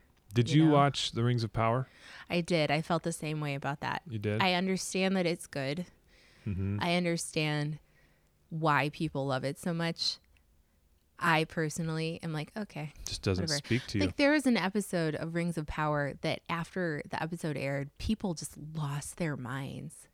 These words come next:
Speaker 2: And I
Speaker 1: Mm-hmm.
Speaker 2: watched it, and I had been watching it up to that point. I watched the episode, and I was like, "Okay."
Speaker 1: <laughs> I
Speaker 2: I don't
Speaker 1: really enjoyed
Speaker 2: know.
Speaker 1: Rings
Speaker 2: It's
Speaker 1: of Power.
Speaker 2: just not like I, that
Speaker 1: Yeah.
Speaker 2: spark is not there.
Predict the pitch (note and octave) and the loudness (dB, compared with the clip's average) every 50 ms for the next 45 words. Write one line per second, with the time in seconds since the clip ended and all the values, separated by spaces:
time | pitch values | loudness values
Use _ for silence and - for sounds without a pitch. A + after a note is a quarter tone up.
0 | _ - E3+ E3 D#3+ D#3+ D#3 - G2+ A#2+ C3 C#3+ E3+ A#3+ C4 - - - - D#3 | _ 0 0 2 2 4 2 2 2 2 2 2 2 2 0 -2 -6 -4 -2 0
1 | C#3+ C#3+ C#3+ - _ _ _ _ _ _ _ _ _ - F3+ F3 F3 D#3+ E3+ E3 | 0 0 -2 -4 _ _ _ _ _ _ _ _ _ -6 -4 -2 -2 0 0 0
2 | D#3+ E3+ - G3 F3+ D#3+ C#3+ C#3 - - D#3+ C#3+ C#3+ C#3+ C#3+ - E3 D3+ D3 - | -2 0 -2 -2 -2 -2 -2 -4 -4 -6 -6 -6 -6 -8 -8 -8 -8 -8 -8 -8
3 | - - D3+ D3+ D#3 - - - - - - - - - - D#3 D3+ E3 F#3+ - | -8 -8 -8 -8 -8 -10 -14 -20 -20 -20 -20 -20 -18 -10 -6 -4 -2 -2 -2 -2
4 | - - E3 E3 F3+ - G#3+ - F3 D#3 D3+ D3 C#3 D3 D3 D#3+ D#3+ D3+ C#3+ - | -4 -6 -6 -6 -4 -4 -4 -4 -4 -4 -4 -4 -6 -6 -8 -6 -6 -6 -6 -8
5 | - _ _ _ _ _ _ _ _ _ _ - - C#3+ D3+ - - - F4 - | -10 _ _ _ _ _ _ _ _ _ _ -10 -10 -10 -8 -8 -10 -10 -10 -12
6 | - _ _ _ _ - A2+ - - - - - - - - - - - - - | -16 _ _ _ _ 2 4 4 2 0 -4 -12 -14 -18 -20 -20 -14 -2 6 10
7 | D3+ F3 E3+ E3 D#3+ D3 C3+ B2+ B2+ B2+ - B2+ A#2+ A2+ A2 A2 A2 G#2+ G2+ F#2 | 12 12 12 12 12 12 12 12 12 12 12 12 12 12 12 10 10 8 8 8
8 | A2+ G#2+ G2+ G2 F#2 - - - - A3 G#3+ G3+ - - - F3+ E3+ - - - | 8 8 10 10 8 6 4 2 2 0 0 -2 -2 -2 0 0 0 -2 -4 -12
9 | - - - - - - - - - - G#2+ F#2+ F#2 - - - - E3+ D#3 D3 | -16 -16 -16 -16 -16 -16 -16 -12 -4 -2 0 0 0 -2 -4 -2 0 0 0 0
10 | - D#3 D3+ - D3+ C#3 B2+ D3+ - - - - E3+ F3 | -2 -6 -6 -4 -6 -8 -8 -8 -8 -8 -8 -6 -8 -8